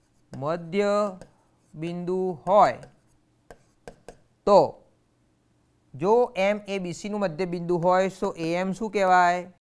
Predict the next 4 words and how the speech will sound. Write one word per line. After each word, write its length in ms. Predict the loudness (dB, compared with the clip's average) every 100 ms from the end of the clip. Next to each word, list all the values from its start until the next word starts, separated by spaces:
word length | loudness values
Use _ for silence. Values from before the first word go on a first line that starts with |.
| _ _ -12
એ 160 | -4 -2
એમ 400 | -2 -2 -6 -10 -20 _ _ _ _ -20 _
મધ્યગા 1300 | -14 -6 -6 -6 -6 -2 -2 -2 -2 0 2 2 0 -4 _ _ -20 _ _ _ _
છે. 300 | -6 -6 -6